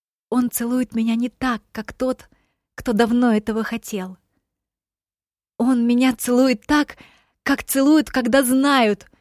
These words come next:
что не проживут даже лишнюю секунду, если не сделают этого.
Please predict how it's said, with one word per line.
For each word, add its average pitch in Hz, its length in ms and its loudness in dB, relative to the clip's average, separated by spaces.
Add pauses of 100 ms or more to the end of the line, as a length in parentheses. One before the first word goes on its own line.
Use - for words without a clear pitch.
(100)
что - 200 -2
не 285 140 0
проживут 277 520 2
даже 233 240 4
лишнюю 254 480 0
секунду, 233 640 -4 (420)
если 226 300 -2
не 226 140 0
сделают 214 520 -2
этого. 185 440 -8